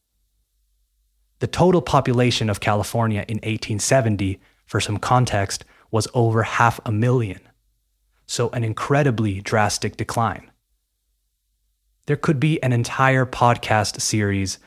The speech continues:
about California's Native American tribes,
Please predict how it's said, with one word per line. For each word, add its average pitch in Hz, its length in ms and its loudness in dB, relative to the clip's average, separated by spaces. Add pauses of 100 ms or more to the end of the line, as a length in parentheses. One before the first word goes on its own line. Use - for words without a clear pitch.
(320)
about 104 380 0
California's 104 800 -2
Native 110 320 2
American 107 480 2
tribes, 98 440 0